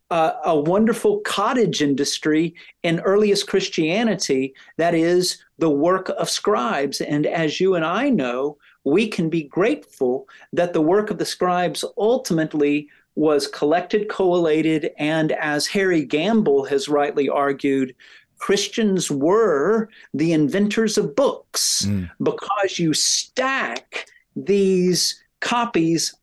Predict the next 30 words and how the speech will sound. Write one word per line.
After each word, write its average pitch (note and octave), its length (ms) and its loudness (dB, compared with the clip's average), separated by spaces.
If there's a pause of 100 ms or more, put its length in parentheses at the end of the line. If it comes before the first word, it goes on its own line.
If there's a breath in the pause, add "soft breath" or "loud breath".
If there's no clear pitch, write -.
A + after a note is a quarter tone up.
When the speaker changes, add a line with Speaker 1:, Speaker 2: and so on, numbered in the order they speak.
Speaker 1:
on E3+ 260 0
top D4 320 -2
of D3 140 0
one C3+ 200 2
another, C3+ 520 0 (240 loud breath)
and E3+ 260 0
this A3 300 2
leads F#3 680 2
to F#3+ 600 2 (180 loud breath)
something F3+ 480 0
that E3 240 -2
can F3+ 280 -2
be D#3+ 140 -2 (140)
bound F3+ 640 0 (240 loud breath)
and D#3 180 0
not F#3+ 360 2
un-, D#3+ 280 0 (440)
unfurled F3+ 600 2
like E3 220 0
a C#3+ 60 -4
scroll, D3 880 2 (240 loud breath)
but F3+ 340 -2
opened F#3 580 2
and D3+ 240 2
read F3+ 440 4
as D3 180 2
we E3+ 480 0
do E3+ 220 2
our D3+ 140 2
books. - 600 -2